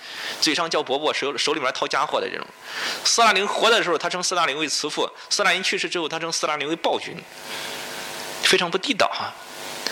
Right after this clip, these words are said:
我们邓小平对毛泽东的评价就非常客观，他说他是什么？立-，功绩是第一位的，错误是第二位的。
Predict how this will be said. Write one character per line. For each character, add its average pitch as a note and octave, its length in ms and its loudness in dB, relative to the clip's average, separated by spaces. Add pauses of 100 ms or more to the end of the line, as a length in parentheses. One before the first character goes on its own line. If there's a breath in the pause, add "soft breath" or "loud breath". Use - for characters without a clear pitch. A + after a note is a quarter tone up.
(460 loud breath)
我 - 80 6
们 D#4 120 0
邓 F#4 160 6
小 A#3 120 8
平 A3+ 180 0
对 A#3+ 160 2
毛 D3+ 200 4
泽 F3 40 -4
东 E3+ 100 0
的 D#3+ 60 2
评 B2+ 160 -2
价 A#2+ 140 2
就 A2 80 -4
非 C#3 160 -2
常 A#2+ 160 -2
客 G#2+ 160 0
观， - 180 -4 (1040 loud breath)
他 - 80 4
说 C#4+ 140 8
他 C4 200 4
是 B3+ 120 2
什 G#3 80 4
么？ C#3 140 6
立-， B3+ 200 4
功 D#4 220 2
绩 C4+ 100 4
是 G#3+ 100 4
第 F3 140 0
一 F3 60 4
位 E3 100 4
的， D3 80 2
错 C#4 160 0
误 G#3+ 80 6
是 G#3+ 60 2
第 G#3+ 100 2
二 G3+ 100 6
位 C#3+ 140 2
的。 D#2+ 100 -4